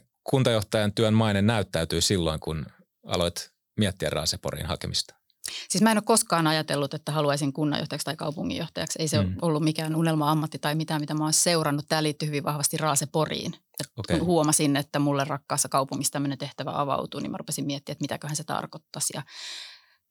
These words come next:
Speaker 2: ö, juttelin tuttujen, ö, kaupunginjohtajien ja kunnanjohtajien kanssa ja, ja tota, yritin päästä niinku syvemmälle siihen. Ja tajusin silloin, että juurikin tässä, kun näitä hyvinvointialueita perustetaan, niin, niin on ehkä mun sauma.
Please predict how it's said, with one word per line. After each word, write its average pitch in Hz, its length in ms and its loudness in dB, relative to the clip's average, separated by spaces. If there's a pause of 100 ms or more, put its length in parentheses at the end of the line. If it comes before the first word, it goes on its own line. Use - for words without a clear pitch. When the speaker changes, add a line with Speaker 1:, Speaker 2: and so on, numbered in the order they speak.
Speaker 2:
ö, 160 160 4
juttelin 226 440 4
tuttujen, 190 520 4 (140)
ö, - 40 -20 (380)
kaupunginjohtajien 151 760 0
ja 147 140 -4
kunnanjohtajien 143 680 -4
kanssa 156 360 0
ja, - 240 -2 (140)
ja 143 140 -4
tota, 143 400 -8 (240)
yritin 151 240 -4
päästä - 280 -4
niinku 165 200 -4
syvemmälle 147 400 2
siihen. 139 280 0
Ja - 60 -2
tajusin 180 380 2
silloin, 151 300 2
että 151 160 -4
juurikin 170 340 0
tässä, 151 260 2
kun 151 200 0
näitä 147 220 -4
hyvinvointialueita 143 720 -6
perustetaan, 156 680 -6
niin, 160 160 -8 (540)
niin 165 120 4
on 165 140 4
ehkä 147 180 -2
mun 156 220 2
sauma. 151 480 0